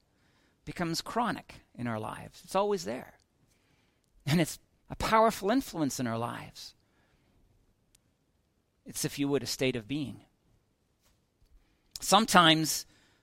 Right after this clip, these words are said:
things go beyond this to a more intense experience of guilt, which is called shame. Shame is a really difficult thing to live with, to experience.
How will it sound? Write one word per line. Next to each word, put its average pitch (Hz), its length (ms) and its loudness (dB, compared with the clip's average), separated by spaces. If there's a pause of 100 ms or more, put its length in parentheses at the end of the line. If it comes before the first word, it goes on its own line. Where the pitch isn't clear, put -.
things 185 320 2
go 160 180 2
beyond 151 520 2
this 123 400 -4
to 143 140 -4
a 131 60 0
more 151 240 2
intense 160 600 -2
experience 123 500 -8
of 110 140 -10
guilt, 120 260 -2
which 120 240 -10
is 120 120 -8
called 120 500 -4
shame. 123 480 -6 (1600)
Shame 220 300 4
is 160 80 0
a 147 100 2
really 156 280 2
difficult 147 440 -2
thing 131 280 -2
to 123 100 -6
live 127 220 -4
with, - 320 -14
to 143 100 -10
experience. - 880 -10